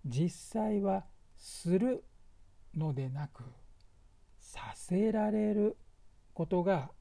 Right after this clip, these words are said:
多いんです。例えば、納期が間に合わないとは言えなかった。無理してでも送りたかっ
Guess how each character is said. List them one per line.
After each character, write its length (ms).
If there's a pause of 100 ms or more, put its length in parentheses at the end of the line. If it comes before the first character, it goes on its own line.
(100)
多 180
い 60
ん 100
で 140
す。 160 (2000)
例 320
え 40
ば、 200 (2000)
納 240
期 140
が 160
間 140
に 140
合 100
わ 100
な 140
い 60
と 140
は 160
言 120
え 80
な 100
か 100
っ 120
た。 160 (1500)
無 200
理 140
し 120
て 180
で 100
も 280 (300)
送 220
り 100
た 140
か 80
っ 80